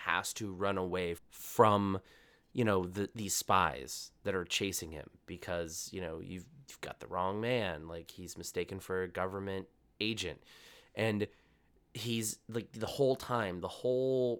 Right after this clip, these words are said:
point of that movie, like, the whole, like, the thrill of it is that he's running away. In the giallos that I've seen, like, there's no,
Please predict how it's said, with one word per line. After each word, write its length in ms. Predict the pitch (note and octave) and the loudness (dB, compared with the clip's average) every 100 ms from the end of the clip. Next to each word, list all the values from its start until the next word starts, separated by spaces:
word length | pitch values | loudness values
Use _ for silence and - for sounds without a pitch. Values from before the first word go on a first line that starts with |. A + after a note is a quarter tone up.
| - | -6
point 360 | - A#2 G#2 - | -2 -2 -2 -6
of 140 | F#2 | -2
that 240 | F2+ F2 | 0 0
movie, 360 | - F#2+ E2+ E2 | -2 -6 -6 -6
like, 180 | E2 E2 | -6 -8
the 80 | F#2 | -8
whole, 300 | G#2+ G#2 G2 | -2 -2 0
like, 160 | F2 - _ _ _ - - | -4 -8 _ _ _ -20 -12
the 100 | G#2 | -10
thrill 480 | G2 - F2+ G#2 G#2 | -10 -8 0 2 2
of 100 | E2 | 0
it 160 | D2+ - | -4 -6
is 180 | E2+ E2+ | -8 -4
that 280 | F2+ E2 - | -4 -4 -6
he's 280 | - F#2 E2+ | -10 -8 -4
running 240 | E2+ F2 | -4 -2
away. 380 | F2+ F#2+ D2+ - _ _ _ _ _ _ - | 0 0 -2 -6 _ _ _ _ _ _ -2
In 280 | A#2+ A#2 A2+ | 0 2 2
the 80 | G#2 | -2
giallos 580 | G2 G#2 A2 F3+ D#3 G2+ | -2 2 6 8 6 2
that 100 | F#2+ | 0
I've 140 | F#2 | 0
seen, 280 | - F#2+ F2+ | -2 -4 -4
like, 120 | F#2 | -4
there's 220 | A2 A#2 | -4 -4
no, 480 | B2 C#3 C#3 B2 G#2+ | 2 4 6 4 2